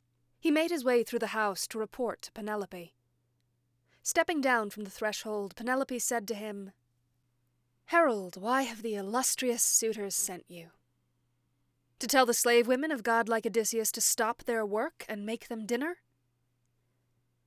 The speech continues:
Let this be the last and final time they feast here. No more courting, and no more meeting for any other reason. Gathering so often, you all strip warlike wise Telemachus of his substance.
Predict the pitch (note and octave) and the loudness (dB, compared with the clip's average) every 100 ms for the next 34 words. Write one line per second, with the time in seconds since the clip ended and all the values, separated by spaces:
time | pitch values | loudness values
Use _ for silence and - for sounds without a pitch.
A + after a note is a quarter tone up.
0 | _ - F4 E4+ - B3 A3+ A3 A#3 G3 | _ 2 2 2 0 0 2 4 4 2
1 | - - - G3+ - - A#3 A3+ G#3+ - | 0 0 -4 -10 -10 -6 -4 -4 -6 -6
2 | G#3+ G3+ F#3 F#3+ F#3 G#3 G3 - G3 F#3 | -6 -6 -6 -8 -10 -8 -6 -6 -6 -8
3 | F#3+ A3 B3 - A#3+ A3 F3 E3 - - | -8 -8 -8 -4 -2 -2 -10 -16 -20 -14
4 | - G#3+ A3 B3 D4 C4+ D4 C4+ G#3+ G3+ | -6 -2 2 4 6 6 4 2 0 0
5 | A#3 B3 C4+ C4 A#3+ A#3 A#3+ F#3+ F3+ E3+ | 2 2 2 2 2 0 -2 -2 -6 -12
6 | - - - B3 D4+ D4 G3+ - A3 A3 | -18 -20 -8 -4 -2 -2 -2 0 2 2
7 | C4 - G3+ B3 D4 A#3+ - - E4+ D#4 | 0 -4 -2 2 4 4 4 2 2 2
8 | - A#3+ B3+ B3 A#3+ A#3 A3+ G#3+ G#3 - | 0 4 6 6 6 4 2 2 -2 0
9 | A3 G#3 G#3 G#3 G#3 G#3 G3+ - A3 F#3+ | 0 0 -4 -8 -6 -4 -2 0 -2 -4
10 | - E3+ - - | -6 -6 -4 -6